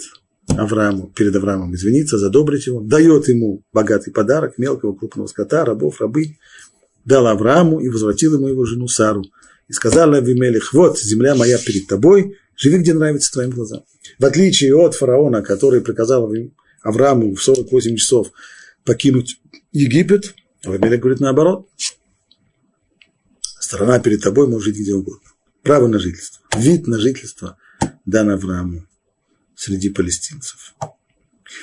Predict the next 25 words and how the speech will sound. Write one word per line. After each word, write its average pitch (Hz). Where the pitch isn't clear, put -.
А 110
С-, 160
<coughs> -
а 165
царь 190
сказал: 143
«Вот 175
я 151
дал 131
тысячу 139
серебряников 113
твоему 92
брату, 143
и 123
это 190
тебе 151
покрывало 143
для 123
глаз 113
твоих 98
перед 98
всеми, 170
которые 101
с -
тобой, 147